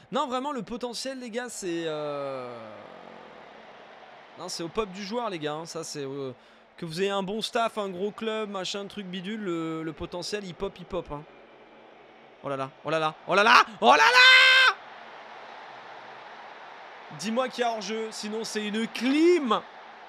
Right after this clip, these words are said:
Une clim ! Ça va.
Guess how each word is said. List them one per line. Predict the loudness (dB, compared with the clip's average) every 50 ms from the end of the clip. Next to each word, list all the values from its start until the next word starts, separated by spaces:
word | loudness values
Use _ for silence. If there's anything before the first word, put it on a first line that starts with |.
| -18 -20 -18 -18 -20 -20 -20 -20 -20 -10 -4 0
Une | 2 2 2 2 2 0 0 -2
clim ! | -4 0 4 6 8 8 8 8 6 4 6 6 6 6 6 4 -2 -12 -18 -20 -20 -20 -20 -20 -20 -20 -20 -20 -20 -20 -20 -20 -20 -20 -20 -20 -20 -20 -20 -20 -20 -20 -20 -20 -20 -20 -20 -20 -20 -18 -8
Ça | -4 -4 -2
va. | -2 -4 -8